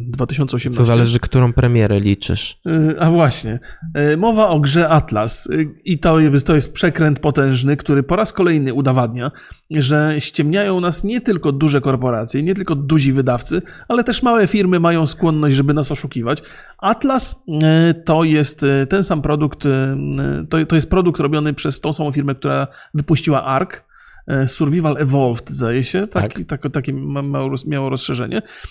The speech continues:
Speaker 1: E, cała historia wygląda i można, można ją podejrzewać, że wygląda tak. Otóż, e, twórcy ARK,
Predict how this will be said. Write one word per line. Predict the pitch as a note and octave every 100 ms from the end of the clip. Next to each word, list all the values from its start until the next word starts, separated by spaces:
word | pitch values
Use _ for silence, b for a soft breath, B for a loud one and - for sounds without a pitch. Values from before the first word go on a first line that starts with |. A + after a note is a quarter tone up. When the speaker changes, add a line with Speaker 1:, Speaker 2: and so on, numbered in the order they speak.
| B
Speaker 1:
E, | D#3+ D#3+
cała | D4 G4
historia | C#4 - A#3+ G#3+
wygląda | D3 C#3+ F#3 F3 F3
i | D#3
można, | C3 F3+ D#3+ E3
można | D#3+ D#3
ją | D3
podejrzewać, | C#3 C3+ D3 C#3
że | B2+
wygląda | C3 C#3 C#3+ C#3 C3
tak. | E2+ - -
Otóż, | E3+ F#3+ - B B B
e, | D#3+ D#3+
twórcy | - C#4+ - A3 G#3
ARK, | D#3+ C#3+ D#3